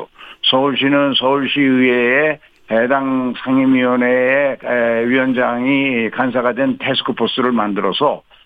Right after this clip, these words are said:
삼 자 간의 협의를 해서 계속해서 이 공급 대책을 실천해 나갈 것입니다.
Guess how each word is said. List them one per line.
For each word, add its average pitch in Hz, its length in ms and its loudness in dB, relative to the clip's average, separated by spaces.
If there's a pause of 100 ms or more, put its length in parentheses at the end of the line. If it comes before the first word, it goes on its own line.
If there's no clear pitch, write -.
(100)
삼 175 200 -2
자 160 100 2
간의 165 280 -2
협의를 147 440 -2
해서 160 220 -2
계속해서 185 640 -2
이 180 120 0
공급 147 340 -2
대책을 139 720 -2 (220)
실천해 185 500 0
나갈 101 240 -2
것입니다. - 520 -8